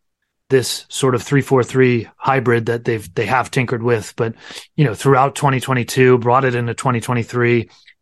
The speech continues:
even with, you know, certainly last year, some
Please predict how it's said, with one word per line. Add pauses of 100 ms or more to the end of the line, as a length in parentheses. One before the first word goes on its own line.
even (200)
with, (540)
you
know,
certainly
last
year,
some